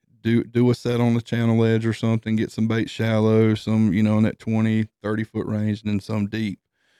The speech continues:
And then if that is successful and you figure out what, uh, what depth they're biting at, then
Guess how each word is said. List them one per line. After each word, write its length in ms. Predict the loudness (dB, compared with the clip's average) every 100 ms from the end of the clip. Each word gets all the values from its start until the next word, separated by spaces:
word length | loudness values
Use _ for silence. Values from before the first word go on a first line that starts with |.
| _ _ _
And 160 | -2 0
then 340 | 2 2 0 -2 _ _ _ _ _ -10
if 260 | -10 -10 _ _
that 240 | -8 -2 0
is 120 | 0
successful 500 | -4 -4 -4 -2 2
and 100 | 4
you 60 | 4
figure 300 | 2 2 4
out 200 | 4 2
what, 320 | 0 0 0
uh, 320 | -2 0 0 -4 _ _ _
what 220 | -2 -2
depth 300 | 0 -2 -2
they're 120 | 0 0
biting 400 | 2 2 2 2
at, 300 | 2 0 0
then 320 | 2 2